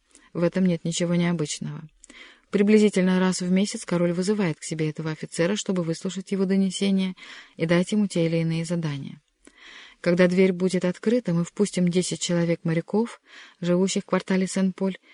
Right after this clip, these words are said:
и они покончат с начальником ночной стражи". "То есть прирежут его?" "Так точно, монсеньор.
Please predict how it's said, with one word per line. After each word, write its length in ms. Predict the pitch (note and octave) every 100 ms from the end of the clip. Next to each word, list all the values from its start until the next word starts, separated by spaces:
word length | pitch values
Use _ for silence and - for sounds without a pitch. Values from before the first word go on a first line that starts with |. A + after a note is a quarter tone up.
| _ -
и 60 |
они 220 | A3 G#3
покончат 560 | G3 F3+ - F3+ E3 E3
с 80 | -
начальником 580 | E3+ - F3+ E3+ - D3+
ночной 320 | D3 - D3
стражи". 420 | - A#2+ A#2 - - _ _ _ _ _ _ _ _ _ _ _ _ _ _
"То 100 | F3+
есть 200 | E3+ - _ -
прирежут 560 | E3 E3+ A3+ A3+ -
его?" 300 | C#3 C3 C3 _ _ _ _ _ _ _ -
"Так 180 | D#3 -
точно, 340 | C4 - D#3+
монсеньор. 580 | C3+ C3 C#3+ C3+ C3